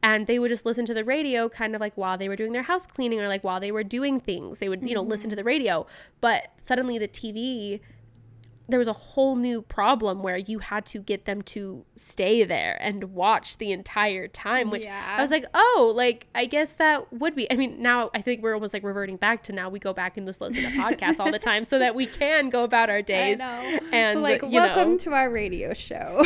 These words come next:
Speaker 2: <laughs>
Speaker 1: Exactly. I'm like, "This podcasting is basically just the modern day
Speaker 2: <laughs>
Speaker 1: radio show so that we can do our chores but not
Speaker 2: Mm-hmm.
Speaker 1: feel alone," you know? <laughs>
Speaker 2: Yeah.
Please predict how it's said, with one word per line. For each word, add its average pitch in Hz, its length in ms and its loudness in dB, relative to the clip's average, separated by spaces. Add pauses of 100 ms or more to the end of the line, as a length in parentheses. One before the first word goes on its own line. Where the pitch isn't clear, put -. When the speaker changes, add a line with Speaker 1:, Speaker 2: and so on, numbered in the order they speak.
(100)
Speaker 2:
<laughs> - 120 -2
Speaker 1:
Exactly. 254 720 8
I'm 233 80 2
like, 285 180 2
"This 508 260 4
podcasting 381 640 4
is 214 120 -2
basically 202 480 0
just 196 300 -8
the - 280 6
modern 403 280 4
day - 480 2 (180)
Speaker 2:
<laughs> - 160 -10
Speaker 1:
radio 196 560 0
show 202 360 -2
so 262 120 -2
that 220 160 2
we 226 120 -4
can 214 260 -2
do 240 180 0
our 190 120 2
chores 190 420 -2
but 208 280 -2
not 214 280 0
Speaker 2:
Mm-hmm. 233 100 -10
Speaker 1:
feel 196 240 -4
alone," 180 560 -4
you 269 160 2
know? - 280 2 (100)
<laughs> 226 80 -2
Speaker 2:
Yeah. 220 440 -8